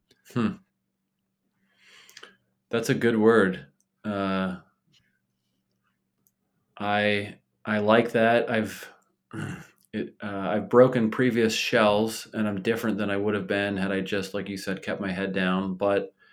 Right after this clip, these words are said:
you know, maybe it's like a, uh, a hermit crab.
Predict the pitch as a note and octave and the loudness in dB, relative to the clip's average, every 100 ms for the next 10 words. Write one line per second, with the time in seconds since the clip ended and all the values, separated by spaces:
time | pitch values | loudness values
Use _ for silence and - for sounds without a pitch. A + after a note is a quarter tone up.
0 | - - - - _ _ _ - C3 A2+ | -20 -20 -20 -20 _ _ _ -6 0 0
1 | G2+ G#2 G#2+ A2 A2 A2 G#2+ G#2+ G2+ G2 | 0 0 2 2 2 0 0 0 0 2
2 | G2 G2 F#2+ F#2 - _ _ _ - _ | 2 2 0 -2 -6 _ _ _ -20 _
3 | _ - G#2 G2 A2+ G#2+ G#2 G2 F#2 F#2 | _ -14 -10 -4 -2 0 0 0 0 -6